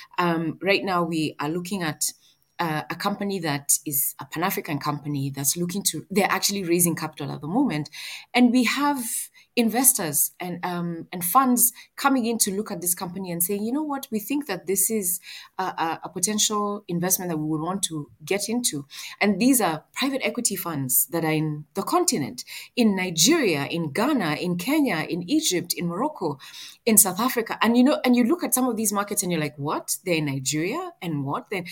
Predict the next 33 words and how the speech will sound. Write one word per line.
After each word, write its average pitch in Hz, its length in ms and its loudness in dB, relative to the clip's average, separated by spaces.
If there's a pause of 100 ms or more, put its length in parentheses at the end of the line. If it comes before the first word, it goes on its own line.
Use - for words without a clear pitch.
(280)
I 233 60 4
mean, 226 440 0
why 233 220 4
would 254 260 2
you 208 140 0
think 262 320 -2
that 160 160 -4
these 196 180 0
investors 165 500 -2
would 143 200 -8 (280)
risk 190 460 4
their 135 220 -4
capital 175 600 -6 (280)
by 180 100 0
going 180 240 2
into 156 160 -2
these 151 220 -2
markets? 135 360 -4
It's 143 120 -4
because 180 320 -2
there's 147 160 -2
potential. 240 640 -2 (180)
If 180 140 -4
I 165 60 0
take 202 200 -2
a 170 80 -2
long-term 160 520 -2
view 254 360 -2 (640)
and 175 120 2
I'm 170 140 4
able 196 180 4
to 190 160 0
find, 185 400 -2